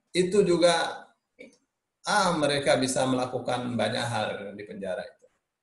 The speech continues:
Dan itu akan memberatkan, eh, biaya negara. Jadi bagaimana tuh? Nanti ditawarkan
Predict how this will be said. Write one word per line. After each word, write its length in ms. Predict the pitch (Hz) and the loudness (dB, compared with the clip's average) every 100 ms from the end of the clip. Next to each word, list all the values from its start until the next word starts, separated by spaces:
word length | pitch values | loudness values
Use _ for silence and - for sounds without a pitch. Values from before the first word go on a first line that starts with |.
| _ _ _ _ _ _ _ _ _ _ _ _ _ _ _ _ _ _ _ _ _ _ _ | _ _ _ _ _ _ _ _ _ _ _ _ _ _ _ _ _ _ _ _ _ _ _
Dan 180 | 120 156 | 0 0
itu 160 | 175 180 | 2 0
akan 240 | 170 156 | 0 0
memberatkan, 520 | 139 135 139 - 147 143 131 120 117 117 - _ _ _ _ | 2 2 2 2 0 0 -4 -8 -10 -12 -18 _ _ _ _
eh, 440 | - 113 113 110 107 107 | -6 -4 -2 -2 -4 -4
biaya 400 | 117 117 117 113 | 0 2 2 -2
negara. 560 | 98 110 101 82 - - _ _ _ _ _ _ _ _ _ _ - | -2 -2 -2 -6 -10 -16 _ _ _ _ _ _ _ _ _ _ -4
Jadi 240 | 131 208 | 0 2
bagaimana 480 | 175 185 226 208 185 | 2 2 0 2 0
tuh? 400 | 156 151 - - _ _ _ | -2 -6 -8 -14 _ _ _
Nanti 320 | 147 175 180 | -4 -2 0
ditawarkan 1120 | 247 208 202 196 240 240 - 208 196 185 185 | 0 0 2 4 4 2 0 2 2 0 -2